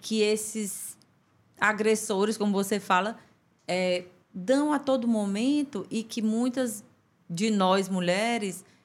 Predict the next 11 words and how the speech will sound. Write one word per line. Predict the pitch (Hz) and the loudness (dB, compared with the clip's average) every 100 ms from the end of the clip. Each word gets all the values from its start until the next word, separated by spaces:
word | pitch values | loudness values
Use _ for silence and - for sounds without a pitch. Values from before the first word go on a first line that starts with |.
| _ - | _ -6
é, | 180 | -2
nessa | 190 196 | -2 -2
história | 196 185 | -2 -2
de | 180 175 | -2 -4
ser | 196 | -2
mais | 180 170 170 165 | 0 0 0 -4
romântica, | 165 165 208 269 269 240 233 - | -6 -2 0 2 0 0 -4 -6
de | 185 180 | -8 -8
ser | - 180 | -6 -2
mais | 175 196 | -2 -2
isso, | 240 | -8